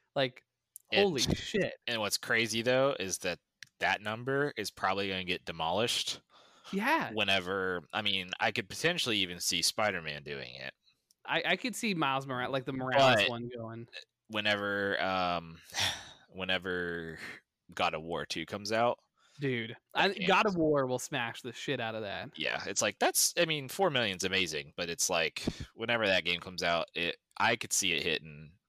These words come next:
Speaker 2: five to six.
Speaker 1: Hundred percent. Can you imagine?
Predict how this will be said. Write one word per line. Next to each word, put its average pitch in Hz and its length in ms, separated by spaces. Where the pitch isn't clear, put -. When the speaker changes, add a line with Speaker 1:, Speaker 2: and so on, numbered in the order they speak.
Speaker 2:
five - 720
to - 60
six. - 720
Speaker 1:
Hundred 131 320
percent. 110 440
Can 208 100
you 302 160
imagine? 151 640